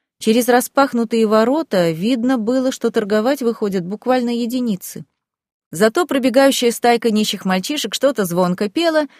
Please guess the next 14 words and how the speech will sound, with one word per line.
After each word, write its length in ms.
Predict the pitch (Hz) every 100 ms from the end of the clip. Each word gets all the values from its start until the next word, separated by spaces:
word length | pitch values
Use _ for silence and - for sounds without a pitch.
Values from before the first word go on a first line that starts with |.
| _ _
нарушая 540 | 220 254 233 302 302
напряженную 640 | 262 240 247 220 269 233 220
тишину 400 | 220 - 185 185
города, 480 | 262 277 247 247 - _ -
изредка 580 | 285 330 277 277 277 269
перебиваемую 880 | 226 202 190 185 240 247 226 220 190
глухим 540 | 180 180 - 254 269
колокольным 680 | - 170 165 - 214 190 185
звоном. 580 | 165 151 151 147 151 151 _ _ _ _ _ _ _
«Слышите, 560 | - 185 254 294 294
Ваше 240 | 269 254 247
Величество?» 640 | 233 208 - 170 - 143 - _ _ _ _ _ _ _ _
«А 100 | 160
узнаете?» — 800 | 160 151 170 170 269 330 -